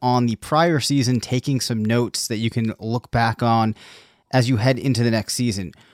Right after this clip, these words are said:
Are there any players that maybe you would make some of these notes on, maybe some trends that you'd be making bullets on if you were to keep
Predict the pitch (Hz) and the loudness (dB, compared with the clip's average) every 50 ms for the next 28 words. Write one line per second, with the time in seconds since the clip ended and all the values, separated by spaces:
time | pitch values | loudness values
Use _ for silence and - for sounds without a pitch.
0 | _ _ _ _ - 156 156 156 160 165 165 156 139 - - - - 170 196 196 | _ _ _ _ 2 4 4 4 4 4 4 4 2 2 -2 -2 0 2 4 4
1 | 196 196 190 180 156 139 165 - - 147 160 170 170 156 160 170 175 170 165 139 | 4 4 4 4 4 2 0 0 0 0 0 2 0 0 -2 0 0 0 0 2
2 | 147 156 151 - - 147 147 139 139 131 110 120 127 131 123 - - 139 139 131 | 0 0 0 0 0 0 0 2 0 0 0 0 0 -2 -2 -2 0 0 0 2
3 | 120 117 120 123 123 117 - 113 107 - - - 147 151 160 151 127 143 135 139 | 2 0 0 0 0 -2 -2 -4 -4 -4 -2 -2 0 0 0 0 0 0 -2 -2
4 | 120 127 123 131 131 123 - 123 120 110 110 131 131 117 - - 131 127 131 127 | -2 0 0 0 0 -2 -2 -6 -4 -2 -2 -2 -4 -4 -2 0 0 2 2 2
5 | 135 127 113 - - 107 110 107 101 113 113 98 - - - - 147 - | 2 0 0 -2 -4 -6 -6 -6 -6 -6 -8 -8 -10 -6 -2 -2 -2 -2